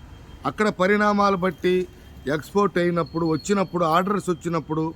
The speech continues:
ఎక్స్‌పోర్ట్ జరుగుతున్నప్పుడు ఆటోమేటిక్‌గా క్వాలిటీ ఉన్న మిర్చి అది ఎక్స్‌పోర్ట్ మార్కెట్ ధర అనేది కొంచెం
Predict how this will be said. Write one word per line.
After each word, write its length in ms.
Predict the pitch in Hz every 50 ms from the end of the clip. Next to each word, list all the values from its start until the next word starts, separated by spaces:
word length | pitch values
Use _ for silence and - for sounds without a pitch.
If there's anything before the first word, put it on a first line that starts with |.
| - - - - - - - - - 127 151
ఎక్స్‌పోర్ట్ 360 | 147 - - 180 202 196 160 143
జరుగుతున్నప్పుడు 580 | 175 180 170 160 - 170 160 156 131 175 202 208 165 151 170
ఆటోమేటిక్‌గా 600 | 180 165 202 190 185 175 - 165 156 156 185 196 - -
క్వాలిటీ 300 | 156 160 175 180 160 185 170
ఉన్న 140 | 165 160 160 160
మిర్చి 340 | 156 143 123 - - 160 147 120 98 - - - - - - - - - - - - - - - - - - - - - 107
అది 160 | 107 104 95 87 - - - - - - - - - - - - - - - - - 147 170
ఎక్స్‌పోర్ట్ 360 | - - 170 202 196 175 190 175 165
మార్కెట్ 340 | 170 180 175 - 180 165 151 160
ధర 180 | 156 156 160 160 156
అనేది 280 | 165 170 170 190 233 240 - - - - - - - - - 190
కొంచెం 400 | 208 220 220 196 - 208 202